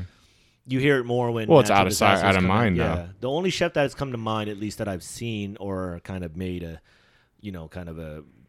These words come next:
Speaker 1: face of it is, uh, Jose Andres.
Speaker 2: Jose, yeah.
Speaker 1: He's the
Speaker 2: With
Speaker 1: one during,
Speaker 2: World
Speaker 1: like, Hurricane
Speaker 2: Central
Speaker 1: Ri-,
Speaker 2: Kitchen?
Speaker 1: Ki-, World Central Kitchen. I was
Speaker 2: Yeah.
Speaker 1: doing a little bit of research on that. It was
Speaker 2: Yeah.
Speaker 1: interesting 'cause
Speaker 2: He's
Speaker 1: he
Speaker 2: hella cool
Speaker 1: did,
Speaker 2: for that.
Speaker 1: he did something in, uh, I wanna say maybe Haiti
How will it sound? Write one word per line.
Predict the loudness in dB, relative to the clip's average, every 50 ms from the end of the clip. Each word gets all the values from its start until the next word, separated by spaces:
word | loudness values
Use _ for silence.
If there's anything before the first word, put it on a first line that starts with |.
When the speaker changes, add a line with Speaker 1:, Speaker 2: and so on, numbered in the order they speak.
| -20 -14 -8
Speaker 1:
face | -6 -4 -4 -4 -4 -6
of | -8 -6
it | -8 -10 -8
is, | -8 -8 -8 -8 -8 -10 -12
uh, | -12 -10 -10 -10 -12 -12 -14 -16 -16 -10 -4
Jose | -4 -2 -2 -2 -2
Andres. | -2 -2 -2 -4 -6 -10 -8
Speaker 2:
Jose, | -6 -6 -6 -6 -8 -6
yeah. | -4 -2 -2 -2 -2 -4 -8 -10 -8
Speaker 1:
He's | -6 -4 -4 -2
the | 0 0
Speaker 2:
With | 2
Speaker 1:
one | 2 0 0
during, | 0 2 2 4 4
Speaker 2:
World | 4 2 2
Speaker 1:
like, | 0 -4 -4
Hurricane | -2 2 2 2 2
Speaker 2:
Central | 2 2 2 2 4 4 2 2 0
Speaker 1:
Ri-, | -2 -6 _
Speaker 2:
Kitchen? | -6 -6 -4 -2 -2 0 0
Speaker 1:
Ki-, | 0 0
World | 0 0 -2 -2 -4
Central | -8 -10 -8 -6
Kitchen. | -6 -6 -6 -6 -4
I | -2 0
was | 0 2
Speaker 2:
Yeah. | 2
Speaker 1:
doing | 2 2
a | 2
little | 4 4 4
bit | 4 4
of | 2
research | 2 0 0 -2 -4 -6 -6
on | -4 -4
that. | -2 -2 -2 -2 -4
It | -6
was | -6 -6
Speaker 2:
Yeah. | -6 -6
Speaker 1:
interesting | -6 -6 -6 -6 -8 -8
'cause | -8 -6
Speaker 2:
He's | -4 -2
Speaker 1:
he | 0
Speaker 2:
hella | 0 0 0
cool | 0 -2
Speaker 1:
did, | -2 -2
Speaker 2:
for | -4 -6
that. | -6 -6 -8 -10 -12 _ _ _ _
Speaker 1:
he | -8 -4 -2
did | 0 0 0 0
something | -2 -4 -4 -4 -4 -6
in, | -6 -6 -8 -8
uh, | -10 -8 -6 -6 -4 -4 -6 -6 -6 -8 -8 -8 -8
I | -8
wanna | -6 -6 -8 -8
say | -8 -6 -6 -4 -4 -4 -4 -6 -8
maybe | -10 -10 -10 -10 -10 -12 -12
Haiti | -12 -12 -12 -12 -12 -12 -12 -12 -14 -16 -18